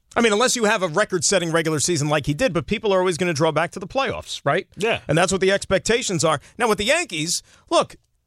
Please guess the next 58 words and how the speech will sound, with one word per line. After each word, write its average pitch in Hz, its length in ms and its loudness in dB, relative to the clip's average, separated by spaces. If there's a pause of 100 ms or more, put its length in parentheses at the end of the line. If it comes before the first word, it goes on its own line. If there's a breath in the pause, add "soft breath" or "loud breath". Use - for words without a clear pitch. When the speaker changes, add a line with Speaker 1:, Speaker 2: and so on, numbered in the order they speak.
(140)
Speaker 1:
the - 80 -2
question 262 420 0
is 202 100 0
simple. 269 440 -2 (500)
Did 277 200 2
they 277 140 2
do 233 220 0
enough 240 260 2
in 214 60 -6
the 196 80 2
offseason 175 540 0
to 165 60 -6
close 180 300 0
the 156 60 -6
gap 151 240 0
on 170 60 -2
the 208 80 -2
Astros? 208 560 -4 (120)
'Cause 190 140 -2
when 214 120 2
they 208 60 4
went 233 200 0
toe-to-toe 226 300 2
with 214 80 -4
the 208 100 -4
Astros 214 380 -2
in 196 80 -4
the 190 100 0
L 196 120 2
C 185 220 0
S, - 320 -2 (260)
they 214 100 -2
got 262 120 2
embarrassed. 269 540 -2
It 202 60 0
wasn't 233 260 0
even 240 160 -4
close. 247 440 -4 (460 soft breath)
And 165 80 0
the 156 80 4
Astros, 214 380 2
they 190 100 2
were 214 100 0
the 196 60 -2
best 196 260 -2
team. 226 200 -4
They 180 80 -4
won 147 160 -2
the 180 60 -2
World 165 220 0
Series. 208 380 -2
That 190 220 0
w-, - 300 -8
all 208 220 4
well 208 160 2
and 196 100 -2
good. 170 220 0
But 147 200 0